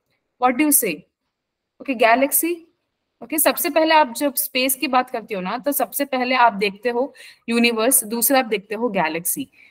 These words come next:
ठीक है, तो पहले universe बन गया, तो यूनिवर्स के अंदर आपको क्या मिलेगा बेटा? आपको मिलेगा galaxy। Okay, which is our galaxy? Can anybody tell me? हम जो रह रहे हैं, जिस planet में रह रहे हैं,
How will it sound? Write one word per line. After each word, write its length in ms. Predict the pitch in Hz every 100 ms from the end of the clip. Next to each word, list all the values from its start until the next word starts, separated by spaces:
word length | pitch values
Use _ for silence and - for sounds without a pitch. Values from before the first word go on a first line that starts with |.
| _ _ _
ठीक 100 | -
है, 60 | 285
तो 80 | 277
पहले 320 | 254 262 285
universe 500 | 254 254 262 285 269
बन 220 | 269 262
गया, 120 | 262
तो 100 | 269
यूनिवर्स 460 | 262 247 247 254 -
के 120 | 254
अंदर 220 | 226 226
आपको 240 | 226 233 240
क्या 220 | 247 247
मिलेगा 360 | 247 185 170
बेटा? 240 | 175 170 220
आपको 300 | 190 190 202
मिलेगा 360 | 190 175 185
galaxy। 600 | 190 175 151 151 - - _ _ _ _ _ 247
Okay, 120 | 311
which 260 | 262 262 349
is 140 | 320 311
our 140 | 311
galaxy? 540 | 269 262 277 269 285
Can 200 | 254 247
anybody 300 | 240 233 247 247
tell 220 | 214 220
me? 100 | 320 - _ _ _ _ -
हम 140 | 277
जो 120 | 277
रह 260 | 262 220 285
रहे 240 | 294 311
हैं, 420 | 311 240 208 254 247
जिस 160 | 240
planet 400 | - 196 220 247
में 160 | 277 262
रह 160 | 220
रहे 160 | 208 196
हैं, 380 | 190 185 247